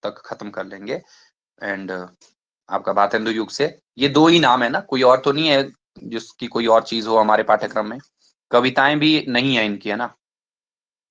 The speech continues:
इनकी कविताएं नहीं है हमें, या हैं फिर?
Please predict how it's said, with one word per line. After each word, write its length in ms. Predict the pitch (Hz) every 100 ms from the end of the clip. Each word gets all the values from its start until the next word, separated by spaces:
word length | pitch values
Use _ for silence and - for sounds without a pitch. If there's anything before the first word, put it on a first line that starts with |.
| _
इनकी 200 | 117 113
कविताएं 400 | - 117 113 113
नहीं 180 | 113 104
है 80 | 98
हमें, 200 | 98 101 _ _ _ _ _ _ _ _ _ _ _ _ _ _ _ -
या 120 | 117
हैं 280 | 104 113 120
फिर? 240 | 104 98